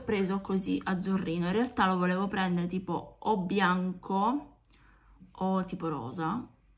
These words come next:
però, eh, mi sono sbagliata. Sapete quando fate gli ordini, mm, presi dall'impeto? Ecco, per cui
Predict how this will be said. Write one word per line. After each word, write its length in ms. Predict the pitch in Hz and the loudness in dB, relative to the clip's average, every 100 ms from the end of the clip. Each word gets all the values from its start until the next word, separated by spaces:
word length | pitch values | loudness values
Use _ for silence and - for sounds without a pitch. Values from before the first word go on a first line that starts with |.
| - | -10
però, 400 | - 220 202 170 196 | 0 4 4 4 2
eh, 440 | 190 180 180 185 | -4 -4 -6 -10
mi 60 | 196 | -8
sono 160 | 190 190 | -4 -2
sbagliata. 880 | 190 185 175 156 170 185 208 277 - - - _ - - | 0 0 0 -2 -2 0 0 0 -6 -20 -20 _ -20 -12
Sapete 300 | - 208 160 | -4 -2 -2
quando 240 | 165 165 | -2 -4
fate 240 | 160 160 | -4 -2
gli 160 | 165 156 | -2 0
ordini, 760 | 165 160 165 165 156 151 147 123 | -2 -2 -4 -2 -2 -2 -2 -4
mm, 380 | 127 107 85 - - _ | -4 -6 -8 -10 -14 _
presi 260 | - 170 165 | -6 -4 -2
dall'impeto? 760 | 160 156 - - 160 160 185 - | -4 -4 -4 -6 -6 -2 -4 -4
Ecco, 460 | - - - - - - - - _ _ _ - _ _ _ _ | -10 -12 -14 -14 -16 -20 -20 -20 _ _ _ -20 _ _ _ _
per 180 | 196 190 | -8 -6
cui 340 | 170 160 160 | -6 -4 -6